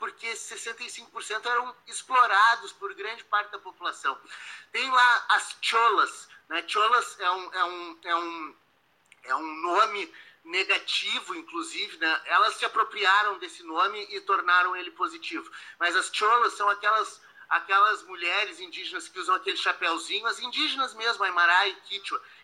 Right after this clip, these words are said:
que usam as pojeiras. Pojeiras são aquelas saias umas sobre as outras, né? Ah,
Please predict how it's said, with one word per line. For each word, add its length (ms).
que 120
usam 240
as 100
pojeiras. 720
Pojeiras 460
são 80
aquelas 300
saias 520
umas 180
sobre 260
as 140
outras, 420
né? 380
Ah, 720